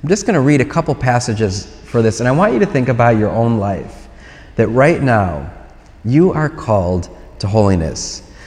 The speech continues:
Now, your holiness might not mean dying at an altar like Romero did, but your holiness will mean giving up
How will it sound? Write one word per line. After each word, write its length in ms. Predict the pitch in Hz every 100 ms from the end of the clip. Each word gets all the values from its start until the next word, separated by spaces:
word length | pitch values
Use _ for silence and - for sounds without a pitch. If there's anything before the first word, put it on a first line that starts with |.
| -
Now, 80 | 127
your 120 | 139
holiness 500 | 139 185 190 143 123
might 220 | 127 139
not 220 | 113 131 117
mean 320 | 123 113 98
dying 480 | 101 110 113 110 104
at 80 |
an 120 | 101 104
altar 320 | 104 107 98
like 240 | 92 90
Romero 460 | 92 92 95 92 82
did, 300 | 80 76 57 - - - - - - - - - - - -
but 80 | 123
your 120 | 127
holiness 540 | 120 185 226 120 101 104
will 260 | 120 135
mean 720 | 131 135 156 95 87 90 - - - -
giving 340 | 135 139 113
up 300 | 123 107 -